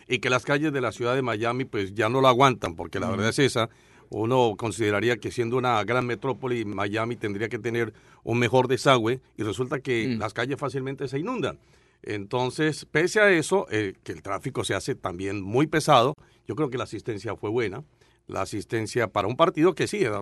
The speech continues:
Speaker 1: a lo mejor podría haber tenido una mayor concurrencia, pero la verdad es que dentro de lo que fue, eh, la afluencia de público, podríamos decir que fue aceptable. El partido no lo fue,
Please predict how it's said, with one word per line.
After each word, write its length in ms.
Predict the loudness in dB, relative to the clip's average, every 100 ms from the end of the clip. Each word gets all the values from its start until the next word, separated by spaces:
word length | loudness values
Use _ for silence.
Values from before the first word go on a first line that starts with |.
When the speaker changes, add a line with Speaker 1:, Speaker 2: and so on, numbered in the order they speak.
| -2
Speaker 1:
a 80 | 0
lo 100 | 2
mejor 240 | 2 0
podría 200 | 2 2
haber 160 | 2 2
tenido 280 | 2 2 4
una 160 | 2
mayor 240 | 2 0 -2
concurrencia, 640 | -2 -2 0 0 0 -4 -6 _ _ _ 2
pero 220 | 4 6
la 100 | 6
verdad 240 | 6 4
es 80 | 6
que 160 | 6 6
dentro 340 | 6 2 2
de 60 | 2
lo 60 |
que 140 | 0 0
fue, 400 | 4 4 4 0 _ -12
eh, 580 | -4 -2 0 -2 -4 -2
la 100 | 0
afluencia 420 | 2 4 2 4 0
de 80 |
público, 420 | 2 2 0 0 -4
podríamos 480 | -4 -2 0 0
decir 200 | -2 -4
que 140 | -4 -2
fue 160 | 0 -2
aceptable. 640 | -2 -6 -4 -4 -4 -14 _ _ -20 _
El 160 | 4 8
partido 460 | 6 6 6 6
no 80 | 6
lo 100 | 2
fue, 200 | 0